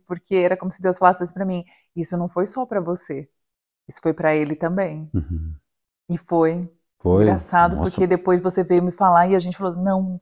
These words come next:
Speaker 1: vamos juntos tomar essa decisão, né?" A gente tomou
Speaker 2: Não.
Speaker 1: juntos.
Speaker 2: Não, lo-, amor,
Speaker 1: Tudo bem.
Speaker 2: nesse,
Speaker 1: É.
Speaker 2: no outro dia de manhã, não, nessa noite,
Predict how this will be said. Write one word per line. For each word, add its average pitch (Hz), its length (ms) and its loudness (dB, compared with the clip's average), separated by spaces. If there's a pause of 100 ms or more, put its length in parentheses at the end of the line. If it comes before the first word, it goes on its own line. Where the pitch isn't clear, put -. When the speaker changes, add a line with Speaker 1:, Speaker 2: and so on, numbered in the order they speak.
(140)
Speaker 1:
vamos 202 440 -2 (320)
juntos 165 500 -6 (600)
tomar 156 140 -8
essa 151 180 -12
decisão, 156 480 -8
né?" 175 400 -4 (100)
A 160 100 -10
gente 156 200 -20
tomou 98 240 -8
Speaker 2:
Não. 104 100 -8
Speaker 1:
juntos. 196 400 -16
Speaker 2:
Não, 135 180 4
lo-, 139 260 0
amor, 131 300 4
Speaker 1:
Tudo 131 160 2
bem. 123 100 0
Speaker 2:
nesse, 123 440 0 (560)
Speaker 1:
É. 151 220 -18
Speaker 2:
no 127 140 -2
outro 123 260 0
dia 123 220 2
de 113 40 -4
manhã, 113 360 0
não, 143 240 2
nessa 135 320 2
noite, 123 420 0